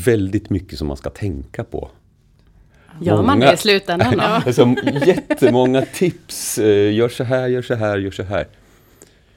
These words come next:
Speaker 1: Så det är liksom en annan utmaning, tycker jag, med, med det, såna här bolag. Att, att liksom lyckas välja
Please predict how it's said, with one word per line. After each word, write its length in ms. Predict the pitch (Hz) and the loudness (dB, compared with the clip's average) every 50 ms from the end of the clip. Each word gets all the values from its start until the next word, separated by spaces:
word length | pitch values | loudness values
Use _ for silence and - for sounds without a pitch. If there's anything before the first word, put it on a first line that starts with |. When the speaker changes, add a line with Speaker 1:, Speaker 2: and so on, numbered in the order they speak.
| _ _ _ _ _ | _ _ _ _ _
Speaker 1:
Så 160 | _ - 95 | _ -10 -4
det 80 | 90 107 | -4 -2
är 40 | 107 | -4
liksom 220 | 82 - - - | -4 -6 -8 -8
en 80 | 82 85 | -6 -6
annan 340 | 85 76 67 69 87 95 101 | -4 -6 -4 -4 -6 -6 -6
utmaning, 480 | 98 78 - - 73 67 67 71 71 | -8 -10 -8 -8 -8 -8 -8 -10 -12
tycker 240 | 69 - - - 82 | -14 -16 -12 -8 -6
jag, 160 | 87 92 98 | -6 -6 -6
med, 280 | 92 82 80 76 73 73 69 _ _ _ _ _ _ _ _ _ _ _ | -8 -8 -8 -8 -10 -10 -12 _ _ _ _ _ _ _ _ _ _ _
med 520 | - - 73 71 69 69 65 69 - - - 80 78 | -14 -10 -10 -10 -10 -10 -12 -14 -16 -18 -18 -14 -10
det, 220 | - 67 69 67 - _ _ _ _ _ _ _ _ _ _ | -10 -10 -10 -10 -14 _ _ _ _ _ _ _ _ _ _
såna 180 | - 82 78 | -10 -8 -8
här 80 | 71 76 | -8 -8
bolag. 520 | 69 - 78 73 76 87 80 76 - - - _ _ _ _ _ _ | -8 -8 -10 -8 -6 -6 -8 -8 -10 -20 -20 _ _ _ _ _ _
Att, 280 | - 76 - - 165 - | -8 -8 -8 -8 -20 -14
att 160 | - - - _ _ | -14 -14 -14 _ _
liksom 320 | - - - - 73 73 76 | -20 -20 -16 -14 -12 -10 -10
lyckas 800 | 76 85 92 - - _ _ _ _ - 85 78 - - - | -8 -8 -8 -10 -12 _ _ _ _ -8 -8 -8 -8 -10 -14
välja 720 | 73 71 69 92 90 85 76 71 69 69 69 73 76 73 | -14 -10 -6 -6 -6 -6 -6 -8 -10 -10 -10 -10 -10 -12